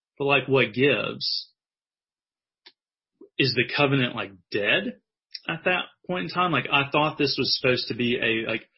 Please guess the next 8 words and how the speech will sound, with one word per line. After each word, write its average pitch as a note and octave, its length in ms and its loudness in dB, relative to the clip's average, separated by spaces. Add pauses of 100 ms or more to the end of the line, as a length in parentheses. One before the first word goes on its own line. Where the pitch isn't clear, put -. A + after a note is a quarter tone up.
(200)
sure, F3+ 1080 6 (360)
eternal, D#3 1120 4
I'm B2 400 2
never D#3+ 260 4
gonna D#3+ 180 4
remove D3 440 4
my C3+ 140 2
love C3+ 400 4